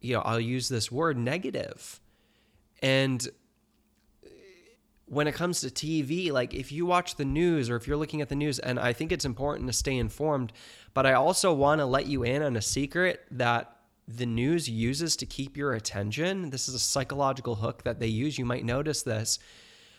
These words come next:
When there is uncertainty in the world,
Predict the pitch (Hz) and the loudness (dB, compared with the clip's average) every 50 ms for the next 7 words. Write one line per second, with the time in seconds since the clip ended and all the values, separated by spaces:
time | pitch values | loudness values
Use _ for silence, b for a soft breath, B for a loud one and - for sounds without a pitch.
0 | B B B B B B _ _ _ _ _ _ _ _ - - 123 139 143 143 | B B B B B B _ _ _ _ _ _ _ _ -10 -2 4 6 6 6
1 | 139 135 135 131 123 139 147 165 180 180 165 - - - 135 151 151 147 131 - | 6 4 4 2 4 4 4 4 4 2 2 0 -2 0 -2 0 0 0 0 0
2 | - - - 147 143 156 156 113 151 139 113 - - 110 - - - - - - | 2 2 4 4 4 2 2 0 -2 -4 -2 -4 -4 -6 -6 -10 -10 -12 -16 -20
3 | _ _ _ _ _ _ _ _ _ - - 131 135 135 131 131 123 120 117 123 | _ _ _ _ _ _ _ _ _ -4 -2 0 0 2 2 0 0 0 0 0
4 | 127 131 127 113 104 - 101 - - - - | 2 4 4 4 2 0 -2 -8 -12 -16 -18